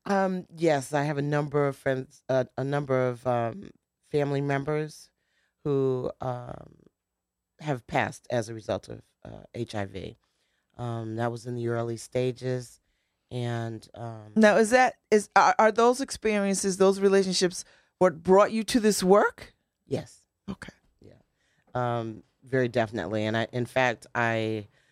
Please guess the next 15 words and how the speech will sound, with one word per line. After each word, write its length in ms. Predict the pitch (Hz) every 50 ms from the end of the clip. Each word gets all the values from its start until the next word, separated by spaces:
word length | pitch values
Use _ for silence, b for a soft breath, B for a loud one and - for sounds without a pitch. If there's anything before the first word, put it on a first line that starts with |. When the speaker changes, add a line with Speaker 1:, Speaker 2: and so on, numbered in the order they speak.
| _ _
Speaker 1:
started 440 | - - - 160 147 139 135 127 120
volunteering, 1000 | 110 120 120 120 117 113 110 - - - 175 165 151 131 117 104 80 - - _ _ _ _ _ _ _ _ _ _ _ _ _ _ _ -
um, 560 | 120 117 113 113 110 110 110 110 110 107 101 _ _ _ _ _ _ _ _ _ _ _ -
early 320 | 135 135 131 127 127 120 123
on, 320 | 123 120 117 113 117 117 - -
back 260 | 113 - 131 123 120
in 60 | 127 120
the, 180 | 117 117 - - - 120
uh, 320 | 117 110 110 107 101 - - -
early 260 | 123 131 127 127 120 120
nineties. 580 | 120 117 117 113 110 98 - 76 90 - _ _ _ _ _ _ _ _ _ _ _ _ _ _ -
I 100 | - 113
started, 420 | - - - 117 113 110 110 - -
started 400 | - - 139 123 120 113 110 101
volunteering 720 | - 117 113 113 113 110 - - 131 120 117 117 110 110